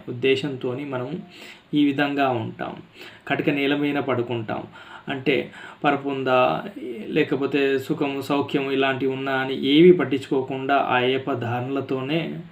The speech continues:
మనము గడుపుతూ ఆ మండల దీక్ష మొత్తం ఉంటాం.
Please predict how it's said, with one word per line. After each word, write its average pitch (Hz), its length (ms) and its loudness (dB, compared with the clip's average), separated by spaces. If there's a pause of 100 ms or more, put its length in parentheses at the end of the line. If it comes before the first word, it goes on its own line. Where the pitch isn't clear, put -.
మనము 127 460 -6
గడుపుతూ 120 420 -2
ఆ 120 140 0
మండల 120 280 -2
దీక్ష 123 360 -4
మొత్తం 123 480 -6
ఉంటాం. 110 320 -6